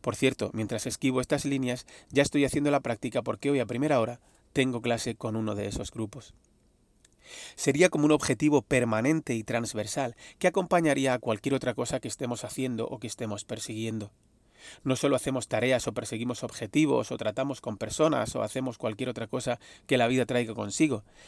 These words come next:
sino que, por decirlo de una manera fácil de entender, nos dedicamos a estar tranquilos. Imaginemos la siguiente conversación. "¿Usted a qué se dedica?". "Yo me dedico, entre otras cosas, a mantener la calma".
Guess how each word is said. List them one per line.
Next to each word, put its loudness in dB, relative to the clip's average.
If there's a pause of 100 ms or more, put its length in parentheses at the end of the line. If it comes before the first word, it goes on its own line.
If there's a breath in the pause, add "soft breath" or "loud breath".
(160 loud breath)
sino 4
que, 0
por 2
decirlo 2
de 2
una 4
manera 2
fácil 0
de 0
entender, 0 (360)
nos 0
dedicamos -2
a -2
estar -4
tranquilos. -10 (760 loud breath)
Imaginemos 2
la 2
siguiente -4
conversación. -6 (880 loud breath)
"¿Usted 2
a 4
qué 0
se 2
dedica?". 2 (540 loud breath)
"Yo 4
me 4
dedico, 2
entre 0
otras 0
cosas, 0
a 0
mantener 0
la -4
calma". -4